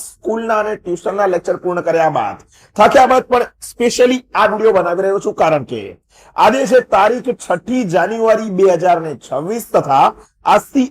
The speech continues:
exact પચાસ દિવસ પછી છે અહીં આપણી ધોરણ દસ અને બારની બોર્ડ પરીક્ષા કે જેનો પ્રારંભ છવ્વીસમી ફેબ્રુઆરી બે હજાર ને છવ્વીસ ના રોજથી અહીંયા શરૂ થવા જઈ રહ્યો છે. મિત્રો, કેમ છે અહીંયા આજનો આ મહત્વપૂર્ણ વીડિયો અને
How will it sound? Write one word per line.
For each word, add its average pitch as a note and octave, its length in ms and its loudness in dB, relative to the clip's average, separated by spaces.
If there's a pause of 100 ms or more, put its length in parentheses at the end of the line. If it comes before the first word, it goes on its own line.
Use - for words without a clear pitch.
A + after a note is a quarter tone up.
(140)
exact F3+ 520 -6
પચાસ A3 480 0
દિવસ A3 300 -2
પછી A3 260 -8
છે A#3 220 0
અહીં G#3 240 -8
આપણી G3+ 320 -4 (100)
ધોરણ F#3+ 400 -2
દસ G3+ 240 0
અને F#3 180 -4
બારની A#2+ 460 -2 (400)
બોર્ડ B3 280 4
પરીક્ષા G#3+ 380 2
કે A3+ 100 0
જેનો G#3 240 0
પ્રારંભ G3 320 2 (140)
છવ્વીસમી A3+ 600 -6 (100)
ફેબ્રુઆરી G#3+ 600 0
બે F#3 80 0 (160)
હજાર G3+ 240 2
ને A3+ 80 -2 (460)
છવ્વીસ B3 480 0
ના A#3+ 160 2
રોજથી G#3 320 -4
અહીંયા G3 240 -4
શરૂ F3+ 180 -4
થવા D3 260 0
જઈ A2+ 140 -6
રહ્યો B2 240 -2
છે. G#3 100 -2 (480)
મિત્રો, G3+ 320 -2 (520)
કેમ C#4+ 240 4
છે C#4 180 2
અહીંયા A#3+ 380 -2
આજનો G#3+ 200 -2 (140)
આ G#3+ 80 0
મહત્વપૂર્ણ F3+ 880 -4
વીડિયો G#3 400 2
અને A#3+ 140 -4